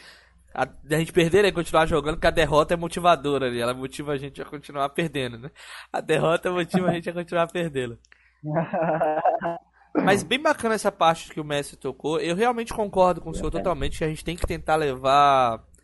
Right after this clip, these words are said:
Speaker 3: Tem que ter também positivo.
Speaker 1: <laughs> que a gente tem que tentar levar uma partida de cada vez.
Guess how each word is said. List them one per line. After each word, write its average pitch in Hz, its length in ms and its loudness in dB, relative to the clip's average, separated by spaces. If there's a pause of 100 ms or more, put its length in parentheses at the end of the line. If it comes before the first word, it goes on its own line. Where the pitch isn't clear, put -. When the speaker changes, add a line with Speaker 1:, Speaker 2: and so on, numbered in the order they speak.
(140)
Speaker 3:
Tem - 120 -20
que - 120 -12
ter 104 120 -8
também 110 180 -4
positivo. 113 440 -4 (260)
Speaker 1:
<laughs> - 1200 -4
que 156 80 0
a - 20 4
gente 147 120 -4
tem 165 100 -4
que - 60 0
tentar 156 180 0
levar 139 680 4
uma 156 140 -4
partida 156 300 -4
de 143 100 -12
cada 143 240 -2
vez. 135 460 -6